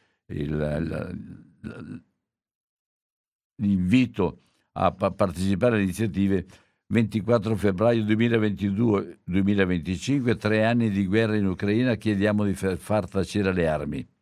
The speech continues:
Sabato primo marzo duemilaventicinque, ore undici dodici, cessate il fuoco, flash mob. Ad Abano, in piazza Caduti. Ad Albignasco,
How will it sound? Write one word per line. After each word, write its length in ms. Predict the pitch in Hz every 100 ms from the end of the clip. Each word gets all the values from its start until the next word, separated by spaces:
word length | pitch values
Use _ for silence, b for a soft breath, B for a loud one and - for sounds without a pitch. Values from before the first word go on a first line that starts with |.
| _ _ b b b -
Sabato 540 | - 127 110 92 98
primo 300 | 92 101 92
marzo 520 | 95 107 107 - 82 80
duemilaventicinque, 1120 | 85 90 101 101 90 92 76 80 87 117 95
ore 180 | 98 98
undici 460 | 107 110 90 - 92
dodici, 580 | 101 135 131 98 123 b b b b b -
cessate 520 | 104 98 117 98 110
il 100 | 95
fuoco, 520 | - 95 87 92 90
flash 320 | - 107 90
mob. 500 | 95 90 82 78 76 - _ _ _ _ b b b b b _ _ _ _ _ _ _
Ad 160 | 95 95
Abano, 560 | 123 135 139 131 107 _ _
in 160 | 107 95
piazza 320 | 110 110 113
Caduti. 640 | 95 92 90 78 85 78 - _ _ _ b b b
Ad 200 | 104 92
Albignasco, 960 | 117 104 113 120 135 113 120 98 101